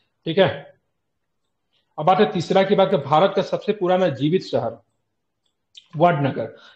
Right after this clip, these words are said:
ठीक है। ये इसका sources की बात करेंगे, द हिंदू से इस source को cover किया गया है। समझिए, तो यहाँ पे current अफेयर के साथ साथ आपका क्या हो रहा है? तो आपका paper भी हो रहा है, ठीक है। तो भारत का सबसे पुराना जीवित, अ, शहर की बात वडनगर है। हाल ही में गुजरात के वडनगर में एक पुरातात्विक उत्खनन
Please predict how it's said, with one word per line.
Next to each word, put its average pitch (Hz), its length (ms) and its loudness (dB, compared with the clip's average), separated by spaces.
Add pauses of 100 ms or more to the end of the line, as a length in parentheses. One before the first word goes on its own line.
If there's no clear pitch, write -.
(100)
ठीक 196 120 0
है। 220 120 4
ये 180 120 2
इसका 208 340 -2
sources 180 420 0
की 202 120 -4
बात 175 260 4
करेंगे, 196 200 -2
द 160 100 -2
हिंदू 156 340 -2
से 185 140 0
इस - 120 -2
source 160 200 -2
को 196 120 -4
cover 156 220 0
किया 143 260 0
गया 120 180 -2
है। 110 100 -10
समझिए, 156 340 -4
तो 190 80 -2
यहाँ 185 120 0
पे 202 180 2
current 170 420 -2
अफेयर 185 140 -6
के 185 160 -6
साथ 180 200 2
साथ 208 200 0
आपका 180 260 -4
क्या 165 160 -2
हो 175 100 2
रहा 196 120 4
है? 240 60 0
तो - 380 -6
आपका 151 160 2
paper 160 380 0
भी 151 120 0
हो 131 160 0
रहा 117 100 0
है, 107 100 -6
ठीक 165 200 -6
है। 127 320 -2 (380)
तो 160 80 -4
भारत 165 420 2
का 202 60 2
सबसे 190 300 -4
पुराना 175 380 0
जीवित, 151 520 -6
अ, 143 220 4
शहर 160 280 0
की 196 120 -4
बात 185 140 4
वडनगर 175 580 0
है। 196 200 -4
हाल 160 200 2
ही 208 80 0
में 190 160 0
गुजरात 160 460 2
के 208 60 0
वडनगर 165 500 0
में 143 120 -2
एक 170 240 -10
पुरातात्विक 175 640 -2
उत्खनन 139 460 -6